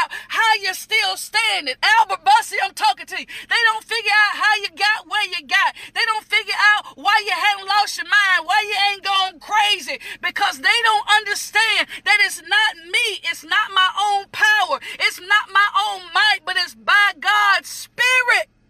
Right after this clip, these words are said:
It's because his hands are on me. If it hadn't been for him being there, woo, if it had not been for him being there, this is the Bible, I never would have made it. Let me finish reading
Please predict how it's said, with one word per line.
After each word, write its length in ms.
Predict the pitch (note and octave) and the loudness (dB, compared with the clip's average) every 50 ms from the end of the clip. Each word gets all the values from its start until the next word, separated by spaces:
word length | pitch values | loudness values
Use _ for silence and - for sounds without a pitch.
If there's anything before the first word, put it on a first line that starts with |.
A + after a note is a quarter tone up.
| _ _ _ _ - - - - - | _ _ _ _ -20 -20 -20 -6 -2
It's 180 | G4+ A4+ - - | -2 -2 -2 -4
because 520 | D4 F4 - - E4+ G#4+ A4 G#4+ G#4+ - | -8 -8 -6 -2 2 4 4 4 2 0
his 200 | E4+ F4 E4 D4 | -4 -6 -6 -4
hands 720 | D4 D#4 F4 G4+ G#4+ A#4 A#4 A#4 A#4 A4 G4+ F4+ F4 - - - - - - | -6 -4 -2 0 0 0 0 0 2 2 0 0 -2 -6 -14 -20 -20 -6 0
are 220 | D#4+ E4 - - - _ | 2 4 4 4 2 _
on 500 | - G4+ A4 A4+ A4+ A4+ G#4+ G#4 G4+ G4+ | 2 4 6 6 6 4 4 2 0 0
me. 360 | G#4 G#4 F4+ - A#3 G#3+ - _ _ _ _ _ - - - | 0 0 0 0 -4 -8 -16 _ _ _ _ _ -20 -20 -20
If 60 | - | -16
it 80 | - - | -4 0
hadn't 420 | - - G4 G#4 G#4 - G4 E4+ | 2 2 4 4 2 2 0 -2
been 200 | F4 G#4 G4 G4 | -2 -2 -2 -4
for 120 | - - E4+ | -6 -8 -8
him 320 | D4 C4+ F4+ F4+ F4 E4+ C#4+ | -4 0 0 0 0 -2 -4
being 500 | E4+ F4 G#4 A4 A4 A4 G#4 F#4+ F4+ D#4+ | -4 0 0 2 2 2 2 0 0 0
there, 300 | D#4+ D4+ C4+ A#3 G3+ - - _ _ _ _ _ _ _ _ _ _ _ _ | 0 0 0 0 -4 -10 -16 _ _ _ _ _ _ _ _ _ _ _ _
woo, 440 | A#4 D5 E5 F5 F5 E5+ D5 G#4 - _ - - - _ - | 0 2 4 6 6 4 4 2 0 _ -20 -20 -18 _ -8
if 180 | D#4+ E4 - | -8 -6 -6
it 100 | C#4+ C4+ | -4 -4
had 300 | - C#4 F#4 G4+ G4+ G#4 G4+ | -2 0 2 2 2 2 0
not 280 | G4 G4 F#4+ - - C4+ | -2 -2 -2 -4 -6 -4
been 260 | F#4+ F#4+ F#4+ G4 F#4 | -4 -4 -4 -4 -6
for 120 | - F4+ | -8 -8
him 400 | F4 C4+ E4+ F#4+ F#4+ F#4 F4+ D#4 - - - _ G3+ | -6 -2 -2 -2 -2 -2 -4 -8 -14 -20 -20 _ -8
being 400 | F3 F4 G4+ G#4+ G4+ F#4 F4 E4 | -4 -2 0 2 2 2 0 2
there, 200 | D#4 D#4+ D4+ C4+ | 2 4 2 4
this 180 | C4 F4+ G4+ - | 2 -2 -6 -6
is 60 | - | -8
the 80 | - D#4+ | -14 -10
Bible, 600 | C4+ D4+ F#4 G4 G4 G4 F4+ D#4 B3+ A#3 G3 - _ _ _ _ _ _ - | -2 0 2 4 4 2 2 0 -2 -8 -12 -14 _ _ _ _ _ _ 0
I 180 | - F4 E4 | 2 2 2
never 640 | D4 D4 D4 D#4 F#4+ G4+ G#4+ A4 G4 G4+ G4 F#4 F4+ | 0 -4 -6 -2 2 2 2 2 2 -2 -6 -4 -2
would 160 | G4 G4+ G4 | -2 -2 -2
have 120 | G4 G4 F4+ | -2 -2 0
made 240 | F#4+ G4+ F#4+ F4+ - | 0 0 0 0 -4
it. 100 | - - | -8 -10
Let 140 | E4 G4 G#4 | -10 -8 -6
me 100 | G#4 G#4+ | -8 -6
finish 400 | - G4 G4 F4+ F4+ F#4 - F4 | -4 -4 -2 -2 -2 -4 -6 -4
reading 380 | E4 F#4+ F#4+ F#4 D#4 C4+ B3+ | -2 -2 -2 -2 -6 -10 -16